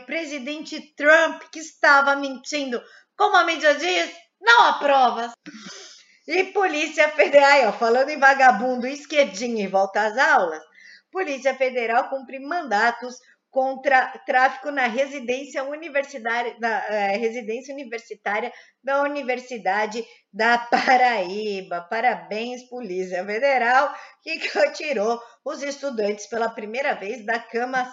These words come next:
cedo. E deputado estadual de São Paulo, Douglas Garcia, tranca a sessão na lesp. Ninguém está trabalhando na lesp. Dória, inclusive, <laughs> desistiu de mandar pautas porque ele fez um lockdown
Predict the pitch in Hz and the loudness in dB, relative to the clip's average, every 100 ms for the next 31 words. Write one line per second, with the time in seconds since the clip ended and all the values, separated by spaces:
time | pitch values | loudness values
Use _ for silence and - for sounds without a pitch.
0 | - - 233 254 214 214 208 165 - _ | -16 -4 0 0 0 0 -2 -4 -12 _
1 | _ _ - 311 330 339 339 330 247 247 | _ _ -16 -6 -4 -4 -6 2 4 4
2 | - 285 269 233 202 190 339 320 - 247 | 0 -4 -2 -2 -4 -4 -6 -6 0 2
3 | 294 294 240 180 226 220 214 247 233 269 | 2 0 -8 -2 2 2 0 -4 -2 -2
4 | 277 - 311 330 - - _ _ 294 311 | -2 -8 -4 -4 -4 -16 _ _ -6 -4
5 | 311 320 359 339 370 - 254 269 285 269 | -4 -2 -2 0 -2 -2 0 0 2 0
6 | 202 208 254 - 311 269 262 233 311 - | 2 0 -2 -6 -12 -10 -10 -10 -12 -4
7 | 277 277 262 240 233 208 220 240 233 240 | -4 -2 0 2 0 -2 -4 -6 -2 -2
8 | 226 269 - 311 220 196 254 285 262 254 | 0 -2 -4 -16 -8 0 0 0 -4 -12
9 | 247 233 240 240 202 254 285 285 - 262 | -14 -14 -16 -12 -12 -10 -12 -12 -12 -14
10 | 262 233 226 214 202 - 180 214 262 294 | -14 -12 -8 -4 -6 -4 0 0 0 -4
11 | 285 - _ _ _ _ _ _ _ _ | -4 -8 _ _ _ _ _ _ _ _
12 | - - _ 302 311 302 285 294 285 269 | -20 -20 _ -8 -8 -4 -4 -4 -6 -8
13 | 269 262 247 254 294 359 233 196 196 214 | -8 -8 -2 -2 -2 -10 -8 -2 0 2
14 | 262 | 0